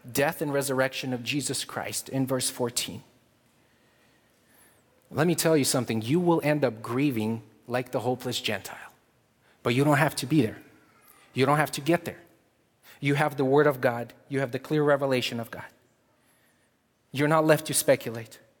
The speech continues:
to fear the coming death, and even grieve like them. You have the remainder. Now is the day. Trust Jesus, verse fourteen.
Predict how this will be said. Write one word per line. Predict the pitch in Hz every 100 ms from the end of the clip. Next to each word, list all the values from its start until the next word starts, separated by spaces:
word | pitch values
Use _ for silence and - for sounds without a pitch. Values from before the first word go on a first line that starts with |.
| -
to | -
fear | - - 170
the | 165
coming | 160 160 151 143
death, | 120 123 113 - _ _ _ _ _ _ _ _ -
and | 139
even | 151 147
grieve | 123 127 131 113
like | 123 117 107
them. | 107 107 - _ _ _ _ _ _ _ -
You | 131 175
have | 151 - 170 151 127 117 - - _
the | - 143
remainder. | 135 143 135 120 110 95
Now | 127 135 143 135 104
is | 127 120
the | 113
day. | 113 107 98 - _ _ _ _ _
Trust | - - 165 180 - 151
Jesus, | 127 143 170 139 131 120 -
verse | 135 131 -
fourteen. | 160 139 - 117